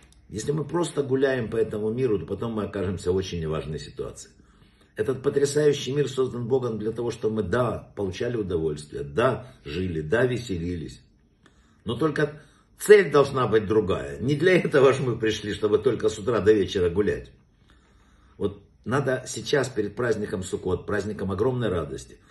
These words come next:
определиться с одной простой вещью. Цель следующего года какая? Какая цель?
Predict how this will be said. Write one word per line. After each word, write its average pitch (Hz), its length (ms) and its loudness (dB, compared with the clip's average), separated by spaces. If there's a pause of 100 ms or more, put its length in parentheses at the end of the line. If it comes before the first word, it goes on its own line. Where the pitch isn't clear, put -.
(160)
определиться 107 540 -2
с 92 80 -8
одной 110 260 -4
простой 92 380 -4
вещью. - 320 -12 (140)
Цель 160 420 8
следующего 110 680 4
года 85 300 0
какая? - 520 -8
Какая 156 680 2
цель? - 500 4